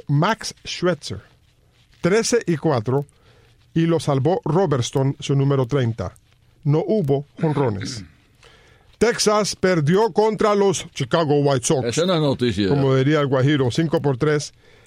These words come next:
Speaker 1: Noesí fue el ganador, seis y ocho. <laughs> El cubanito Nick Martínez perdió otra vez,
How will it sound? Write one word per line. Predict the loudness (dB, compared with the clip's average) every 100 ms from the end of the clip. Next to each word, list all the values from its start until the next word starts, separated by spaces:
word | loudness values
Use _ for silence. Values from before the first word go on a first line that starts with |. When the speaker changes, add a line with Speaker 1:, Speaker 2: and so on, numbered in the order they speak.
| -20 _ -2
Speaker 1:
Noesí | 2 2 2 2 0
fue | 0 0 0
el |
ganador, | 2 2 2 0 0
seis | 0 0
y | 0
ocho. | 0 0 -2 -4 -10 _ _ _ _
<laughs> | -2 -2 -6 -8
El | -4
cubanito | 0 0 2 0 2 -2 0
Nick | 0 0 0
Martínez | 0 0 0 0 2 0
perdió | -2 -4 0 -2 0
otra | -2 0 0
vez, | 0 -2 -4